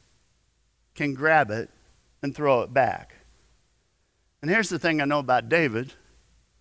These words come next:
David will not miss. He will nail his target. And David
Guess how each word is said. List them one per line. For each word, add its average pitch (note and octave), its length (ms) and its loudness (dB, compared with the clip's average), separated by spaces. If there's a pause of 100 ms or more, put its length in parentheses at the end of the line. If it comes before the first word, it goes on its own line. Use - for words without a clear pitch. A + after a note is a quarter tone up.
(600)
David C#3 360 0
will B2+ 200 -4
not A2+ 260 -2
miss. A2 560 -8 (1400)
He E3+ 140 -2
will C#3+ 160 -2
nail A#2+ 360 -2
his G2 180 -8
target. G#2+ 420 -4 (2000)
And F3+ 460 -2
David E3+ 880 2